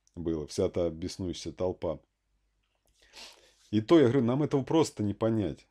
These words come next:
Вот мы, мы почему-то считаем, что то, что мы не понимаем, и не доросли, этого просто нет. Это всё есть. Я вам больше скажу, что если человек действительно о чём-то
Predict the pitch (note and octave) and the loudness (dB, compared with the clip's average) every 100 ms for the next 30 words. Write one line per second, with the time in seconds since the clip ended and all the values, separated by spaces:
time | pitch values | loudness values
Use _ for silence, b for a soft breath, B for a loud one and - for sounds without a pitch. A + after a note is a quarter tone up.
0 | _ - F2+ - G#2+ A#2+ C3 B2+ C3+ C#3 | _ -10 -10 -8 -4 0 0 -2 -2 -2
1 | - B2 - C#3+ - - C3 G#2+ - B2 | -4 -8 -4 -4 -4 -2 -2 -2 -8 -2
2 | D3+ - B2 - B2+ B2 A#2 B2 C#3 E3+ | 0 0 -2 -2 -2 0 0 -2 0 0
3 | C#3 G#2 G2 G#2+ A#2 - B2 - F2+ G#2+ | 0 -2 2 2 2 0 -2 -2 -2 -4
4 | - A#2+ A2+ E2 b b A2 A2 A2+ - | -2 -4 -4 -6 b b -10 -6 -8 -4
5 | B2+ A2+ A#2 - - _ _ _ _ _ | -2 -2 -6 -10 -14 _ _ _ _ _
6 | _ _ _ G2+ A2 G#2+ C3+ A#2 - - | _ _ _ 2 2 4 2 2 0 0
7 | G#2 G2+ - G2 G#2 - A2 A#2+ A#2+ G2+ | 0 -2 -6 -6 -6 -4 0 2 2 0
8 | A2 C3 A2 G2 F2+ - G2 - C3 G2+ | -2 -4 -2 -4 -4 -4 -4 0 0 0
9 | - E2+ | -4 -10